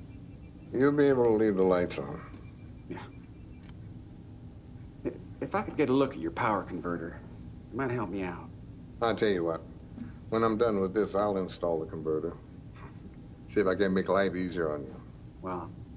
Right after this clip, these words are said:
Speaker 2: thanks, but, uh, when it comes to modifying our systems, I prefer to do things myself.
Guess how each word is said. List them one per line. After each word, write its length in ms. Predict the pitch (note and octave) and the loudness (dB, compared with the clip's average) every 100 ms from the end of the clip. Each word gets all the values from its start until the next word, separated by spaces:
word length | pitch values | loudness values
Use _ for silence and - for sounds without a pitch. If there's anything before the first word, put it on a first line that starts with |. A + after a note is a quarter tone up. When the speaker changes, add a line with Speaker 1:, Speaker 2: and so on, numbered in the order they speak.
| - | 2
Speaker 2:
thanks, 320 | C3 F2+ - | 4 2 -2
but, 240 | - F2+ - F#2+ | -4 -6 -6 -6
uh, 120 | F2 D#2 - - - - - - - | -6 -8 -12 -14 -14 -14 -14 -14 -12
when 120 | - F2+ | -6 -6
it 80 | |
comes 180 | - A2 | -2 -2
to 80 | F#2 | 0
modifying 600 | F#2+ F#2 F2+ F#2 E2 D#2+ | 0 0 0 -2 -2 -4
our 120 | C#2 | -6
systems, 520 | - - - - C2 | -6 -6 -8 -10 -10
I 180 | - C2 B2 - - - - - - - | -8 -10 -12 -14 -16 -16 -16 -16 -16 -16
prefer 240 | - F#2 | -8 -6
to 60 | E2+ | -6
do 140 | - | -6
things 300 | - D#2 D2+ | -4 -4 -4
myself. 340 | - - B1+ | -6 -8 -8